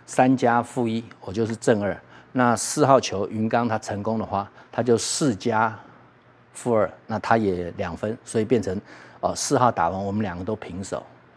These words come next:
我觉得这个 idea，这个想法非常好。哎，疫情过后大家不妨哦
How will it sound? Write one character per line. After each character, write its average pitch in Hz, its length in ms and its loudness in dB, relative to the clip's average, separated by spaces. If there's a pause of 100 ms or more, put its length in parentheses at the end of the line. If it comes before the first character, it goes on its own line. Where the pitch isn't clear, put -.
(240)
我 123 100 4
觉 185 140 8
得 202 40 8
这 185 140 0
个 156 60 -4
idea， 123 420 -4 (400)
这 - 100 -4
个 131 60 0
想 104 260 -2
法 90 220 -6
非 160 400 -2
常 98 320 -6
好。 - 320 -8 (160)
哎， 139 160 2 (680)
疫 180 80 2
情 123 180 2
过 131 140 4
后 123 120 4
大 120 160 0
家 120 220 -2
不 120 160 -6
妨 92 220 -6
哦 80 160 -8